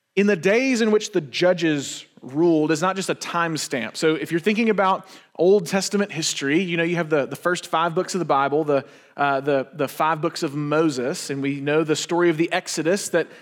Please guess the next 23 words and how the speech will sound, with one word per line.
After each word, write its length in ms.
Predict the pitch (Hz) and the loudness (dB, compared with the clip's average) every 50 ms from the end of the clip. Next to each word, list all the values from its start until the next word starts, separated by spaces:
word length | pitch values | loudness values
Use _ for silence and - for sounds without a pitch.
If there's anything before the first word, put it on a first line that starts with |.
| - - _ - | -20 -20 _ 0
Israel 460 | 180 180 180 165 185 180 180 180 175 | 2 2 4 4 2 4 4 4 2
is 100 | 160 147 | 0 0
delivered 440 | 147 160 156 160 180 180 202 196 190 | 0 0 2 2 2 2 2 2 2
out 200 | 190 185 175 - | 2 2 0 -2
from 160 | - 185 170 | -4 -4 -4
slavery 520 | 147 - - 180 185 185 170 185 185 185 | -4 -4 -2 0 2 2 2 2 0 0
in 60 | 180 170 | 0 -2
Egypt, 340 | 170 185 160 196 202 202 | -4 -2 0 0 0 0
and 120 | 185 156 156 | -2 -2 0
they're 180 | 147 147 139 - - - - - | 0 0 -2 -4 -10 -20 -18 -14
brought 420 | 151 135 160 165 175 180 190 185 180 | -4 0 2 4 4 4 2 2 2
by 160 | 196 185 180 | 0 0 0
Moses 460 | 175 170 170 185 185 175 185 175 - | 2 2 4 4 4 2 0 -2 -4
into 180 | 170 180 175 170 | -4 -4 -2 -2
the 80 | 160 | -4
promised 440 | 156 - 175 175 180 185 175 - - | -2 -2 -2 0 0 -2 -4 -6 -6
land, 280 | 170 175 175 180 175 170 | -4 -2 -2 0 -2 -2
and 80 | 156 | -2
then 180 | 151 151 147 135 | -2 -2 -4 -6
Joshua 640 | 117 123 156 156 170 190 185 - 214 196 190 185 | -4 0 0 0 0 0 -2 0 2 2 2 2
comes 400 | 185 - 185 180 185 190 190 175 | 2 0 0 0 2 0 0 0
as 140 | 175 165 151 | -2 -2 0
the, 240 | 151 160 147 - | 0 0 0 0